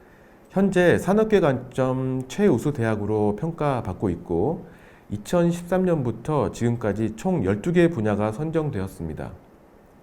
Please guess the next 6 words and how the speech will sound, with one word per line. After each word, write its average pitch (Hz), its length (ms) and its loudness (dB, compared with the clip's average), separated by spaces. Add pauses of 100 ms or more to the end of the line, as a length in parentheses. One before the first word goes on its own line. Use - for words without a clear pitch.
(1200)
이 151 120 2
평가는 165 840 2
산업계에서 123 960 -2
요구되는 98 580 -2
실질적인 180 720 0
역량을 92 600 -2